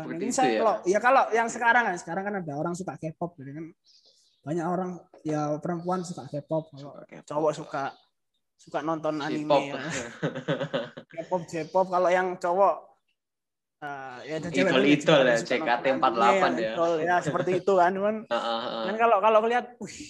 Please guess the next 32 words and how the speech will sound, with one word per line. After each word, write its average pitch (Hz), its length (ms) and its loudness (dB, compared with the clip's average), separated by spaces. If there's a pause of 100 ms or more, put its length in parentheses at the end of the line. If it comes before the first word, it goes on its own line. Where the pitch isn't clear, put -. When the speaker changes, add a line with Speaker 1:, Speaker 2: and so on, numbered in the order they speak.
(140)
Speaker 2:
keren 208 480 -2
atau 196 240 -6 (120)
gimana, 165 380 -12
jadi 208 220 -10
ada 160 260 -10 (960)
apa - 80 -16
ya, 113 200 -16 (120)
kalau 147 300 -10 (600)
di 147 200 -14 (880)
jantungnya 175 580 -4
berdebar-debar 165 800 -2
mau 165 160 -4
lihat 156 160 -6
mereka 151 400 -6
Speaker 1:
Wih. - 80 -20
Speaker 2:
tampil 156 400 -10
itu 156 80 -8
sampai, 170 320 -12
<gasps> - 960 -10
Speaker 1:
Wih. 123 400 -6
Speaker 2:
sampai 113 80 -6
sesak. - 360 -8 (580)
Speaker 1:
<laughs> - 580 -8
Speaker 2:
Tuh, - 160 -2 (480)
Mas 214 160 -2
Alif 254 240 6
tahu 247 240 6
ya, 208 80 6
Mas 180 160 -4
Alif 165 160 -8
ya, 139 160 -16
kan 156 80 -12